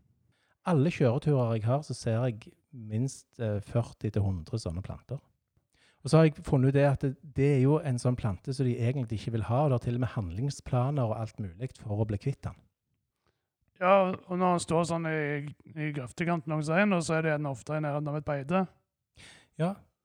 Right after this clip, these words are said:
Speaker 1: sånn som når, hvis jeg kjører til Tau, da kjører jeg jo f-, forbi fullt av gårder og med fullt av dyr på.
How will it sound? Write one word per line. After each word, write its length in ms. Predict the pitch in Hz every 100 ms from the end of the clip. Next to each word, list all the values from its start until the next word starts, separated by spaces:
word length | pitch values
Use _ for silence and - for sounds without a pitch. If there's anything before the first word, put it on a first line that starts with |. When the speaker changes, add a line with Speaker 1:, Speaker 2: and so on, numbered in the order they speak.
| _ _ _ _ _ _
Speaker 1:
sånn 160 | 170
som 140 | 147 147
når, 240 | 135 131 131
hvis 160 | 139
jeg 160 | 156 147
kjører 280 | 123 101 120
til 200 | 113 101 87 95 _ _ _ 285 _ _ _ _ _ _ _ _ -
Tau, 200 | 98 90 - _ _ _ _ _ _ _
da 120 | 180
kjører 180 | 135 123
jeg 60 | 127
jo 60 | 120
f-, 440 | - 135 131 117
forbi 240 | 123 120 120
fullt 260 | 120 117 113
av 80 | 104
gårder 400 | 98 90 123 131
og 380 | 113 110 110 110 _
med 260 | 123 107 107
fullt 220 | 110 -
av 60 | 95
dyr 160 | 104 135
på. 140 | 120